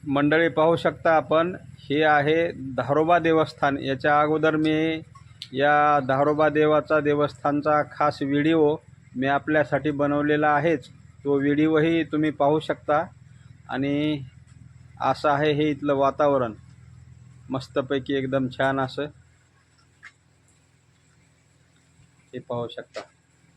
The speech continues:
हे इकडं जे दिसतंय आपल्याला एक छोटंसं तळ, त्या छोट्याशा तळ्याच्या शेजारी एक लमानतांडा आहे. तिथं आमच्या गावचा, आसोलांबा गावचा लमानतांडा,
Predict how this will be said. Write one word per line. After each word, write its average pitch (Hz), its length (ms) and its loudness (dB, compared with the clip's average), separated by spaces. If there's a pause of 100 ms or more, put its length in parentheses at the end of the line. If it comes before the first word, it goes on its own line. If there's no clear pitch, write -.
(1900)
हे 131 80 -4
इकडं 135 300 -2
जे 156 120 0
दिसतंय 147 380 -2
आपल्याला 143 380 0
एक 135 200 -4
छोटंसं 139 440 -4 (120)
तळ, 143 140 2 (720)
त्या 139 120 0 (120)
छोट्याशा 143 500 -2 (120)
तळ्याच्या 156 380 0
शेजारी 156 440 0
एक 151 100 0
लमानतांडा 147 640 0
आहे. 135 140 2
तिथं 131 260 -4
आमच्या 131 320 0
गावचा, 131 460 0
आसोलांबा 135 560 0
गावचा 131 340 -2
लमानतांडा, 131 720 -2